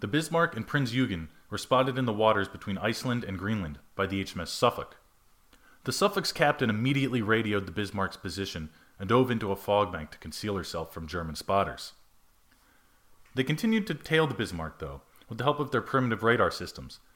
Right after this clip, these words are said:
dodging occasional fire from their prey. As the Suffolk continued to relay position, heading, and speed,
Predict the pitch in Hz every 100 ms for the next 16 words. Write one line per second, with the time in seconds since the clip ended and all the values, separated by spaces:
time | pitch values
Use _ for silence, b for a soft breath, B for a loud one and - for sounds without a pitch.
0 | b _ 113 123 123 120 - 120 104 95
1 | - 107 95 82 90 82 80 98 92 64
2 | - - - - _ _ _ _ _ -
3 | 131 135 - 214 208 - 160 160 147 139
4 | 113 131 131 - 92 113 - 123 113 -
5 | _ _ - 120 113 117 98 98 - 127
6 | 101 85